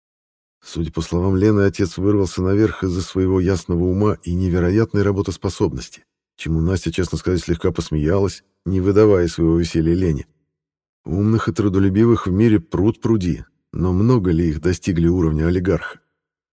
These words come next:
Значит, или его кто-то поднимал, пропихивал,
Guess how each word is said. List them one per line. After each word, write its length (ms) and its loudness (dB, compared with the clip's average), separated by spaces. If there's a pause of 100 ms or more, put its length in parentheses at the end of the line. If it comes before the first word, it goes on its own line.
(460)
Значит, 460 0
или 160 0
его 180 2
кто-то 300 -2
поднимал, 580 2
пропихивал, 720 -4